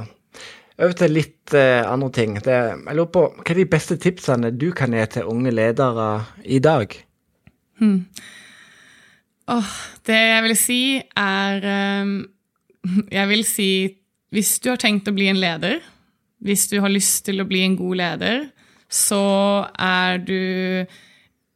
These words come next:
Speaker 2: vil jeg anbefale deg å bruke tid på å bli en god leder. Eh, det vil si, skal du bli snekker, så går du i lære for å bli snekker. Skal du bli ungdomsleder, så går du i lære for å bli ungdomsleder,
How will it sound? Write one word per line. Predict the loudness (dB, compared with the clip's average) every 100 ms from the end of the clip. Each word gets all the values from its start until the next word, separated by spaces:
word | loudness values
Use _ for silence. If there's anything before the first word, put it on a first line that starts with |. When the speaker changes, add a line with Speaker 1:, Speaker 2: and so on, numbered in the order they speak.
| _ _ -20 _ _ _ -2
Speaker 2:
vil | 2 4
jeg | 2
anbefale | 2 0 -2 -4 -4 -2
deg | -2
å | 0
bruke | -2 -2 -4
tid | -2 -4 -4
på | -6
å | -2
bli | -2 -2
en | -2 -2
god | -2
leder. | -2 -2 -2 -4 -10 _ _ _ -10
Eh, | -6 -2
det | 0
vil | 2
si, | 2 0
skal | -2 0 0
du | 0
bli | 0
snekker, | 2 0 0 -2 -2 -6 -20 -20 -8
så | -2 0 2 2 4 2 2
går | 0 -2 -2
du | 0
i | 0 2
lære | 2 0 -2 -4 -6
for | -4 -4
å | -2
bli | -4
snekker. | -4 -8 -6 -6 -6 _ -20 -20 -20 _
Skal | -14 -4 -2 0 0
du | -2
bli | 0 0 2
ungdomsleder, | 2 2 0 0 0 0 0 -2
så | -6 -2
går | 0 2
du |
i | 4
lære | 4 2 0 -4 -6
for | -6 -8 -6
å | -4
bli | -4 -2
ungdomsleder, | -2 -2 -2 -2 -2 -2 0 2